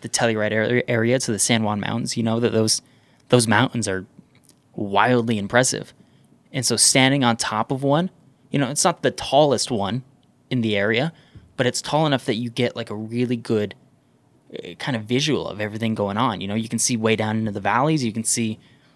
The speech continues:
all the peaks, you know, you're almost at the same level. So it was, it was cool.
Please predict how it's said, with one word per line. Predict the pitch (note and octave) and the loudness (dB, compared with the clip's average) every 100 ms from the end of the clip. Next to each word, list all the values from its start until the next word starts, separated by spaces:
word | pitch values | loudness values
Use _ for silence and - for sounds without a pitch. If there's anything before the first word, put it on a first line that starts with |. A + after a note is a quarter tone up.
| - | -4
all | A2 G2 | -4 -2
the | |
peaks, | E2 C3 E3 - A#2+ | -6 -4 -4 -4 -4
you | |
know, | A2 | -2
you're | A#2 A2+ | 4 6
almost | B2 C3 G#2 | 6 6 0
at | A2 | -4
the | A2 | -4
same | - G2+ | -2 -4
level. | G2 F#2 A#2 D#3 - _ _ _ _ - | -4 -4 -4 -4 -12 _ _ _ _ -6
So | - A#2 G#2 A2+ - _ _ _ _ _ _ - | 2 2 2 -4 -14 _ _ _ _ _ _ -4
it | B2+ F3+ | 2 6
was, | F3 - - - _ _ _ _ _ | 6 4 -2 -10 _ _ _ _ _
it | C3+ F3 | 2 4
was | - - | 2 0
cool. | C#3 C3+ - | 2 2 0